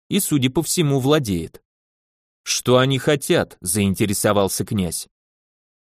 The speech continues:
«Если добавить деньги с аукциона и средства из собственной казны, даже ста пятидесяти хватит с головой». Шесть процентов годовых,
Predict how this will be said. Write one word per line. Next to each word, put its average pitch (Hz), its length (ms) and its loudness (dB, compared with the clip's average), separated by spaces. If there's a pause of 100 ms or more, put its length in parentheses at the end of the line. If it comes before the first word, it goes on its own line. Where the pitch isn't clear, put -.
«Если 120 320 2
добавить 127 460 4
деньги 127 340 2
с - 120 -2
аукциона 120 600 0
и 110 100 0
средства 117 480 0
из 101 140 0
собственной 98 520 -2
казны, 92 540 -2 (140)
даже 127 300 2
ста 170 240 0
пятидесяти 185 640 -2
хватит 107 420 0
с 92 80 -4
головой». 92 500 0 (960)
Шесть - 380 4
процентов 180 580 2
годовых, 180 640 2